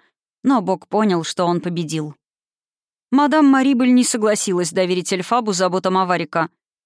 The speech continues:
"Ваш уважаемый отец не простил бы мне подобного", заявила она. "Но я вовсе не моровая Марибель, как вы полагаете. О, да, мне известны все эти милые прозвища, которыми вы меня награждаете, мисс Эльфаба.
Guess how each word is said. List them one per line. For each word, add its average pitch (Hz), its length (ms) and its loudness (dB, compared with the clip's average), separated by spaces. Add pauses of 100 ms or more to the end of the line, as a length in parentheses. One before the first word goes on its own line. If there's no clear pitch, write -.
(140)
"Ваш 190 320 -4
уважаемый 185 500 0
отец 180 320 -4
не 208 100 0
простил 175 420 -4
бы 175 120 -2
мне 175 160 0
подобного", 165 760 -2
заявила 165 500 -4
она. 165 280 0 (340)
"Но 277 120 2
я 226 180 0
вовсе 208 320 -2
не 240 100 4
моровая 240 500 2
Марибель, 196 440 -2
как 175 220 -4
вы 180 80 -2
полагаете. 170 640 -2 (140)
О, 160 200 -2
да, 165 260 0
мне 180 280 0
известны 185 500 -2
все 233 160 0
эти 240 160 -2
милые 277 400 2
прозвища, 190 580 -2
которыми 247 460 2
вы 233 200 0
меня 240 240 4
награждаете, 214 720 0
мисс 190 200 -2
Эльфаба. 185 480 -2